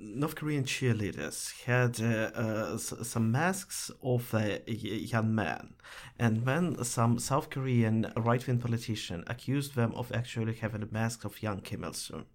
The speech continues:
which is, uh, frankly saying, an insane statement, because, uh, you cannot do that to Kim Il-sung pictures in North Korea.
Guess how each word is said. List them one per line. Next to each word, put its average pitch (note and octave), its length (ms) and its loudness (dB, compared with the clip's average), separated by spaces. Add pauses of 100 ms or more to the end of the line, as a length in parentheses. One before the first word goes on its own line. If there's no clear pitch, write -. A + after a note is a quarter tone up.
(120)
which C3+ 420 -2
is, A2 500 -2
uh, A2 440 -6
frankly A2 380 -4
saying, G#2+ 420 -4
an A#2 180 -2
insane G2+ 760 -2
statement, - 800 -4
because, A#2 640 2
uh, A#2 60 0
you A2+ 360 2
cannot A2 400 0
do A#2 200 2
that G#2 340 -2
to - 220 -6
Kim G2+ 180 -4
Il-sung G2+ 260 -4
pictures - 400 -8
in G2+ 120 -4
North G#2 220 -6
Korea. C#3 540 -2